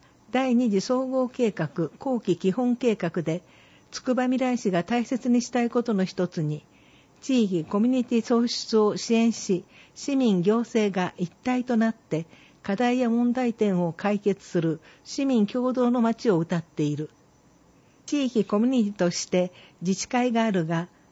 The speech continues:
自治会の課題を把握した上で、行政区がより機能していくために、どのようなアプローチを行っているのか、また、担い手の確保について、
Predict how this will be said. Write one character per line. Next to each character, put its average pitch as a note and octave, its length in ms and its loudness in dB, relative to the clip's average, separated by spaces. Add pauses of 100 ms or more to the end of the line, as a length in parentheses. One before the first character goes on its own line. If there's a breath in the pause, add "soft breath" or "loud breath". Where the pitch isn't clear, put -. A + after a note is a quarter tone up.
(120)
自 G3 180 0
治 - 140 -10
会 B3+ 240 0
の B3 100 2
課 G#3 140 0
題 A#3 260 2
を A3 80 2
把 G#3 260 0
握 A3 140 0
し - 140 -4
た G3+ 160 2
上 G3 220 4
で、 D3+ 220 -4 (320 loud breath)
行 A#3 200 4
政 C4 340 -2
区 F3 140 -2
が D#3+ 320 -2
よ G3+ 160 4
り A#3+ 120 2
機 C4+ 140 -2
能 A#3 160 4
し - 140 -2
て F#3 100 4
い F#3 60 4
く F#3 120 -2
た F3 140 0
め F3 140 2
に、 D3+ 180 -2 (320 soft breath)
ど C4 140 0
の C#4+ 140 0
よ A#3 160 2
う G3 40 2
な F3 140 2
ア E3 60 -2
プ B3+ 120 -4
ロ B3 140 2
ー A3 60 4
チ - 120 -2
を E3 100 4
行 G#3 140 0
っ G#3+ 160 4
て - 200 -2
い E3 80 4
る E3 100 -4
の D#3+ 100 0
か、 - 220 -10 (640 soft breath)
ま G3+ 140 2
た、 G#3 240 0 (180 soft breath)
担 A3+ 300 4
い C4 80 -2
手 C4 100 0
の B3 140 2
確 B3 260 -2
保 G3+ 100 4
に F#3 120 4
つ - 160 0
い D#3+ 100 2
て、 D#3 260 -6